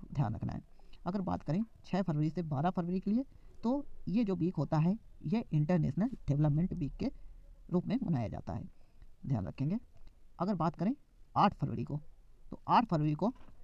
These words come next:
Safer Internet Day मनाया जाता है। इंटरनेट को सुरक्षित बनाने के उद्देश्य से आठ फरवरी को safer internet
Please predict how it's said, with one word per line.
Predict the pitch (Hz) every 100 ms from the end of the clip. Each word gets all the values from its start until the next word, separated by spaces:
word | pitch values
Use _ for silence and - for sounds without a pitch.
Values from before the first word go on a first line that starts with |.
| -
Safer | - 160 214 247 - -
Internet | 165 151 170 190
Day | -
मनाया | 120 98 101
जाता | 104 -
है। | 139 147 - - - - - -
इंटरनेट | 160 165 160 143
को | -
सुरक्षित | - 143 151 147
बनाने | 117 110 151
के |
उद्देश्य | - - 127 -
से | 240 -
आठ | 151
फरवरी | 147 143 139
को | 175 330 - - -
safer | 165 147 208
internet | 147 135 143